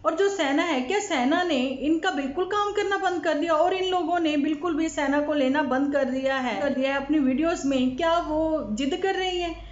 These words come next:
कि हम लोगों को भी अपना चैनल खोलना है? क्यों अभी मौसी के लड़के ने भी आना बंद कर दिया है इनकी वीडियो में। क्यों?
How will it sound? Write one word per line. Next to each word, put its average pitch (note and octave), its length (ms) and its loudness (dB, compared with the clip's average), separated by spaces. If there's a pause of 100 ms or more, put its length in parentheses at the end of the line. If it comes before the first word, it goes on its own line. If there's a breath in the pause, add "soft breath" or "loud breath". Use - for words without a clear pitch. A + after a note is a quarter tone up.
(160 loud breath)
कि D#4 100 -2
हम D4+ 160 2
लोगों D#4+ 300 2
को F#4+ 120 0
भी F#4+ 100 0
अपना F#4 220 0
चैनल D#4 380 0
खोलना C#4+ 380 0
है? - 280 -10 (380 loud breath)
क्यों F4 120 -2 (200 loud breath)
अभी D#4 140 0
मौसी C4+ 340 2
के F4 100 -2
लड़के D#4 280 2
ने D#4+ 120 2
भी D#4+ 120 0
आना B3+ 240 0
बंद B3+ 260 2
कर B3+ 120 0
दिया B3 240 0
है C4 80 2
इनकी C4 240 2
वीडियो B3+ 360 0
में। A3 300 0 (460 loud breath)
क्यों? F#4+ 140 2